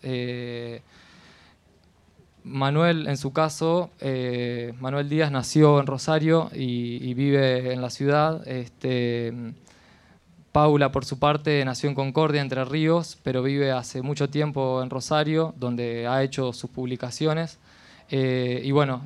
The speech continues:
Diego nació en Santa Fe, pero vive en Paraná también hace muchos años. Este, y entonces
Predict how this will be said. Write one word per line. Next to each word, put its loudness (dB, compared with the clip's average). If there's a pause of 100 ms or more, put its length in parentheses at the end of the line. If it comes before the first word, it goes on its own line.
Diego 8
nació 0
en 0
Santa -2
Fe, 4
pero 4
vive 6
en -2
Paraná 2
también -2
hace -6
muchos -4
años. 2 (460)
Este, 0
y 0
entonces -2